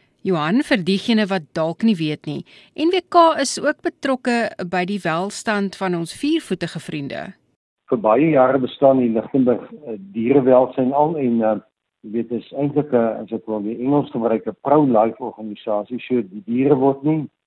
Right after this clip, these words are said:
Speaker 2: jy weet, daar word vir hulle huise gesoek. En, eh, ek dink, jy weet, ons sê altyd die dier is maar die mense getrouste vriend en hulle word baie maal afgeskeep. So ons is hier in twintig vyf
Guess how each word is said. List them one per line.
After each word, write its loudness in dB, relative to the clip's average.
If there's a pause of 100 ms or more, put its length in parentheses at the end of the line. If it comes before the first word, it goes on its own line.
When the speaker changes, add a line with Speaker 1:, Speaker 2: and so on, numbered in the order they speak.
(140)
Speaker 2:
jy -6
weet, 0
daar 4
word 0
vir 2
hulle 2
huise -4
gesoek. -4 (140)
En, 2
eh, -2
ek -10
dink, 2 (160)
jy -2
weet, 0
ons -4
sê 2
altyd 2
die -6
dier -4
is -6
maar -2
die -4
mense -8
getrouste -4
vriend -8
en -8 (540)
hulle 0
word -6
baie 4
maal 2 (320)
afgeskeep. 2 (440)
So -2
ons 0
is -2
hier 0 (200)
in -12
twintig 4
vyf 6